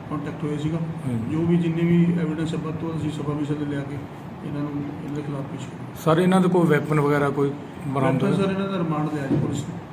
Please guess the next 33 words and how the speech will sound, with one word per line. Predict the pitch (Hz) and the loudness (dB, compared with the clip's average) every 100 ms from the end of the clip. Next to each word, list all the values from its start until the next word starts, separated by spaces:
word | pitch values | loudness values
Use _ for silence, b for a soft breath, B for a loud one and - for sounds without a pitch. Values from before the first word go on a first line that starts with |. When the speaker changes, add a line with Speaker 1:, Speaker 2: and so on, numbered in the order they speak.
| - | -6
Speaker 2:
ਅੱਛਾ। | 135 - 113 - - | -6 -6 -10 -10 -8
Speaker 1:
ਤੇ | 147 143 143 151 | -6 -4 -4 -4
ਉਹਦੀ | 156 | -2
ਪੁੱਛਗਿੱਛ | 175 165 - - 151 | -2 -2 -2 -2 -2
ਜਾਰੀ | 147 123 139 | -4 -4 -6
ਹੈ | |
ਜੀ। | 139 156 - - | -6 -8 -10 -10
Speaker 2:
ਠੀਕ | - 123 | -8 -6
ਹੈ। | 123 | -6
Speaker 1:
ਉਮੀਦ | 147 151 156 | -2 0 0
ਹੈ | 151 | -4
ਕੋਈ | 147 151 | -4 -4
ਨਾ | 147 | -4
ਕੋਈ | 143 147 | -4 -4
ਇਹਨਾਂ | 143 | -4
ਦਾ | 147 147 147 | -4 -6 -6
ਰਿਕਵਰੀ | 143 139 147 | -6 -6 -4
ਹੋਊਗੀ। | 143 123 - - - | -4 -4 -8 -10 0
Speaker 2:
ਕਿੰਨੇ | 160 165 | 4 6
ਦਿਨ | 165 160 | 6 4
ਦਾ | 160 | 4
ਸਰ | 147 165 160 156 | 4 6 6 4
ਰਿਮਾਂਡ | 147 139 135 | 4 2 0
ਮਿਲਿਆ | 131 139 | 0 -2
ਜੀ? | 160 | -2
Speaker 1:
ਇੱਕ | 180 | 0
ਦਿਨ | 190 | 0
ਦਾ | 185 | 2
ਹੀ | |
ਦਿੱਤਾ | 175 - | 0 -2
ਜੀ | 135 135 135 - | -4 -6 -8 -8
ਫਿਲਹਾਲ। | 135 131 - - - - - - - - - - - - | -10 -10 -10 -10 -12 -12 -12 -12 -12 -14 -14 -14 -14 -8
Speaker 2:
ਸਰ, | - 185 208 202 190 | 4 8 10 8 4